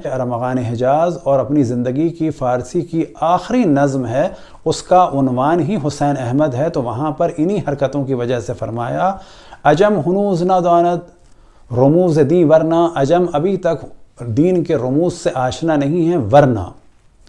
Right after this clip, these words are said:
"ज़े देवबंद हुसैन अहमद इंचे बुल अजबियस", ये जो अजीब और गरीब हरकत हैं जो देवबंद के हुसैन अहमद की हैं, ये इस वजह से हैं कि अब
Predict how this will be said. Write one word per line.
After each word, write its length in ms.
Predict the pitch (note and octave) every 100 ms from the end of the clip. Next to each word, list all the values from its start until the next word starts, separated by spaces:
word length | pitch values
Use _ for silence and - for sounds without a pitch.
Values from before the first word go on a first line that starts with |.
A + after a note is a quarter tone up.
| - - -
"ज़े 160 | C3
देवबंद 440 | D3 D3+ D#3 G3 F#3+
हुसैन 460 | C3+ D3 F3 E3+
अहमद 420 | D#3+ D3 F3 F3 - - - - _
इंचे 880 | E3 F#3+ F#3+ F3 - F3 F3 E3 - -
बुल 320 | F#2 D3 E3+ E3+
अजबियस", 720 | B2+ A#2+ B2+ D#3+ A#2+ F#2 - - _ _ - - A#2+
ये 220 | D#3+ C4+
जो 380 | A3 G#3 - - - _ _ - _ _ - - _ -
अजीब 420 | C3+ C#3 A#3+ G#3
और 140 | G3+ F#3+ A#2+
गरीब 360 | F#2+ C#3 A#3 G#3
हरकत 600 | - D3 D#3 D#3+ D#3+ D#3
हैं 300 | C#3+ C#3+ C#3+ - - _ _ - - _ _ - _ -
जो 80 | A2+
देवबंद 440 | F2+ A#2+ C#3 E3+
के 60 | D#3+
हुसैन 420 | G#2+ B2+ C3+ C3
अहमद 400 | C3 G#2+ D#3 F3+
की 160 | - C#3
हैं, 340 | B2+ C#3+ C#3 - _ _ _ -
ये 120 | B2+ D#3+
इस 240 | E3+ -
वजह 320 | A#2+ C#3+ G3
से 140 | F3+ D#3+
हैं 280 | E3 F3+
कि 120 | F3 E3
अब 260 | - -